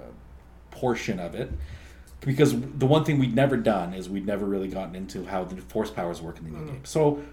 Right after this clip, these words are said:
Speaker 1: a, a bit to, um, to familiarize myself with it, so that I can get used to it in case other people wanna try playing them in the future. And also it's because it was running through a new, uh, starter box, like an
Speaker 2: Yeah.
Speaker 1: intro box set that I'd never ran before.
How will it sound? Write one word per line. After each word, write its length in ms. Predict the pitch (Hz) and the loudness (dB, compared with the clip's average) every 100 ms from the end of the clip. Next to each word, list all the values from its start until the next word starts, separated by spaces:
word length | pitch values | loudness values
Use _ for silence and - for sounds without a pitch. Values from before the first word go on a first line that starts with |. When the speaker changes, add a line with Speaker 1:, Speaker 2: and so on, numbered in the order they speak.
| - - 175 - - | -16 -18 -16 -16 -2
Speaker 1:
a, 80 | 151 | 0
a 120 | 143 | 2
bit 240 | 131 156 143 131 - - | 4 2 2 -4 -6 -14
to, 500 | - 127 113 107 98 92 | -2 4 4 4 -4 -10
um, 520 | 98 92 90 90 90 - - - - - - | -10 -8 -8 -10 -12 -18 -20 -20 -20 -18 -12
to 360 | - 107 95 | -4 -2 -2
familiarize 520 | 92 120 123 117 101 101 | -4 2 4 6 4 2
myself 520 | 135 170 180 175 175 | 2 2 2 0 4
with 100 | 175 | 4
it, 200 | 175 170 - - - | 4 2 -10 -20 -18
so 160 | - 117 | 2 4
that 80 | 101 | 4
I 60 | 98 | 0
can 100 | 104 | -2
get 160 | 101 | -2
used 220 | 104 95 | -4 -6
to 100 | 113 | -4
it 40 | 98 | -4
in 80 | 90 | -4
case 200 | 101 92 | -6 -6
other 140 | 95 | -6
people 240 | 104 110 | -6 -6
wanna 180 | 101 101 | -4 -4
try 240 | 92 98 92 | -4 -4 -6
playing 260 | - 98 | -6 -6
them 80 | 95 | -4
in 40 | 87 | -6
the 60 | |
future. 480 | 80 123 123 127 120 - - - - - | -6 -8 -2 -2 -2 -6 -12 -12 -10 -6
And 380 | 113 107 107 104 | -2 0 0 -2
also 320 | 120 120 127 120 | 0 0 2 0
it's 120 | - | 0
because 300 | 117 113 110 | -2 0 0
it 60 | |
was 120 | 107 98 | -2 0
running 220 | 104 101 | 0 -2
through 220 | 107 101 | -4 -2
a 60 | 98 | 0
new, 440 | 98 101 98 95 - - - | 0 0 -2 -4 -10 -18 -12
uh, 140 | 95 87 | -10 -10
starter 320 | - 117 110 | -2 2 4
box, 320 | 95 95 - | 2 -4 -6
like 100 | 78 | -8
an 140 | 90 110 | -6 -4
Speaker 2:
Yeah. 60 | |
Speaker 1:
intro 260 | 110 - 107 | -4 0 -2
box 300 | 87 98 - | 0 -4 -4
set 160 | - - | -6 -4
that 100 | 92 | -6
I'd 160 | 95 | -6
never 300 | 95 90 90 - - - | -6 -6 -6 -8 -18 -6
ran 300 | 104 120 143 | 0 2 2
before. 460 | 110 - 85 85 | 2 -2 -8 -10